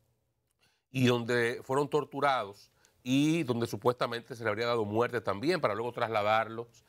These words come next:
a la zona de donde lanzaron sus cuerpos. Eh, la policía tiene toda la investigación concluida,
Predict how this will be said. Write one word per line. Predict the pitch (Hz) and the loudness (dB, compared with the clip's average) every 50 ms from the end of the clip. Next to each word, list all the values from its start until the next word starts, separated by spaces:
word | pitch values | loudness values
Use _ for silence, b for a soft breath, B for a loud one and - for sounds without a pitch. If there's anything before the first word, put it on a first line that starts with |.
| b b b b b _ | b b b b b _
a | - 117 113 117 123 | 2 2 2 2 0
la | 123 113 107 | -2 -4 -6
zona | - - - 107 110 113 117 117 117 113 - - | -8 -4 0 2 2 2 2 0 -2 -2 -4 -8
de | - 104 90 92 110 110 113 117 117 123 127 - - | -8 -8 -2 2 4 4 4 4 2 2 0 -2 -2
donde | 107 110 104 104 104 104 101 101 - _ - | -2 -2 0 2 2 2 2 0 -4 _ -10
lanzaron | 123 104 101 107 104 - 123 123 123 | -6 0 0 2 2 2 0 -2 -2
sus | - - - | -4 -8 -4
cuerpos. | - 120 120 110 - - - - - _ b b b b b b b b b _ | 0 2 2 2 0 -6 -14 -20 -20 _ b b b b b b b b b _
Eh, | - - 107 110 110 104 101 101 98 95 92 87 - - _ _ _ _ _ _ _ _ _ - _ _ _ _ _ _ 95 | 2 2 4 4 4 2 2 0 0 0 -2 -4 -6 -10 _ _ _ _ _ _ _ _ _ -20 _ _ _ _ _ _ _
la | 95 95 92 110 110 | -10 -4 0 0 0
policía | 107 117 117 104 - 139 135 139 143 139 - | 2 0 -4 -4 0 2 2 2 2 0 -2
tiene | - 127 131 143 143 147 139 | -4 -4 -2 -2 -2 -2 -6
toda | - - 151 151 165 175 190 190 185 175 156 143 131 127 123 | -2 0 0 2 2 2 0 0 0 0 -2 0 0 0 0
la | 120 120 | 0 0
investigación | 120 113 117 110 - - 117 107 107 - - 123 120 123 | 0 0 -2 -4 -2 -2 0 0 0 0 -2 -4 -4 -2
concluida, | 117 123 113 107 - 117 110 110 117 123 123 117 120 135 - | -2 -2 -2 0 2 2 2 4 2 2 0 0 0 -2 -2